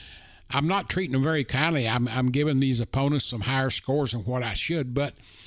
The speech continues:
again, the key factor is gonna be turnovers. They had over twenty last year, and they were,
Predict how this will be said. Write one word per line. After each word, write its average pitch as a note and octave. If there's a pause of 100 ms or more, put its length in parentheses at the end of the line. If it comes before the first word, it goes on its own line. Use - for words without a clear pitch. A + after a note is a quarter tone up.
(120)
again, E3 (120)
the C3+
key D3+
factor F3
is F3
gonna F3
be F#3+
turnovers. F3 (300)
They C3+
had D3+
over E3+
twenty G3
last B2
year, C3
and C3
they D#3
were, D3